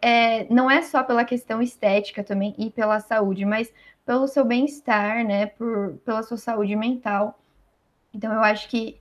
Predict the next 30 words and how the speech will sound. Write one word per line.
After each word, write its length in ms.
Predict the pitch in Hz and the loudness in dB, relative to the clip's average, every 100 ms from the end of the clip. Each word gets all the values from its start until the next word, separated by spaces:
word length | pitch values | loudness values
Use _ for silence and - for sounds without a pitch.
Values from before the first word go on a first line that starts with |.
| - - _ - | -20 -20 _ -8
tirar 320 | 254 233 247 | 0 2 4
um 140 | 294 | 2
pouco 320 | 285 247 262 | 4 2 2
o 40 | 247 | -6
peso, 600 | - 208 233 240 196 170 | 2 4 4 2 -2 -4
né, 200 | 185 185 | -2 -4
que 140 | 185 | -6
tem 340 | 196 208 208 208 | -4 0 2 0
ser 460 | - 214 202 196 | -2 2 4 4
saudável. 960 | 196 214 190 185 175 160 165 - 175 - _ _ _ _ _ | 0 -4 -2 0 0 -2 -4 -8 -10 -12 _ _ _ _ _
Ser 180 | - 277 | 0 0
saudável 460 | 339 370 277 247 285 | 2 4 6 6 4
é 40 | |
você 340 | 320 294 339 | 0 -2 -2
estar 420 | 330 - 330 349 240 | -2 0 2 2 0
bem 300 | 226 262 330 | 0 0 0
com 280 | 330 339 339 | -4 -6 -8
tudo 280 | - 262 381 | -2 0 2
isso, 320 | 311 269 - 208 | 2 0 -2 -2
né, 260 | 196 240 _ _ _ _ _ | -2 -4 _ _ _ _ _
com 180 | - 202 | -4 -4
seus 240 | 202 208 | 0 0
exames 460 | 202 185 202 240 226 | 0 0 2 4 2
em 160 | 208 190 | 2 -2
dia, 480 | 175 196 214 214 | -2 -4 -2 -4
com 160 | 202 202 | -4 -6
a 80 | 190 | -6
sua 180 | 202 196 | -4 -2
autoestima 880 | 190 190 208 - - 226 220 220 | -2 -6 -12 -12 -8 -4 -2 -2
bem 520 | 196 185 196 214 226 | -4 -4 -4 -4 -6